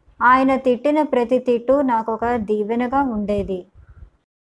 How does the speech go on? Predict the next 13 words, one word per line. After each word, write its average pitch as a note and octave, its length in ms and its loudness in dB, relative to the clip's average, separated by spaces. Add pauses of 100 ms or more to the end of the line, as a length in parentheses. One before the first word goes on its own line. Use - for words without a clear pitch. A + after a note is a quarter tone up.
(640)
ప్రియాతి E4+ 540 4
ప్రియమైన D4+ 640 2
గురుదేవా, B3+ 600 2 (460)
లక్ష C4+ 360 2
సార్లు D#4 400 2
తిట్టండి, B3 600 2 (520)
ఇప్పుడు C#4+ 400 4
చివాట్లు C4 500 2
పెట్టండి, G#3+ 560 -2 (1600)
ఇంకా C#4 320 6
తిట్టను C4 520 2 (200)
అన్నారాయన. G#3 680 -2 (880)
ఆయన C#4+ 300 6